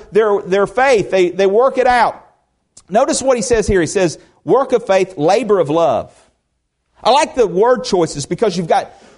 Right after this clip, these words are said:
faith, which requires work. It's not passive. And now he's got labor of love. You know, love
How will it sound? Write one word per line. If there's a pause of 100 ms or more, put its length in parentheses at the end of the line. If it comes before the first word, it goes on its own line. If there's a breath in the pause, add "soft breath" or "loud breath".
(160 soft breath)
faith,
which
requires
work. (600)
It's
not
passive. (960 soft breath)
And
now
he's
got
labor (260)
of
love. (120 soft breath)
You
know,
love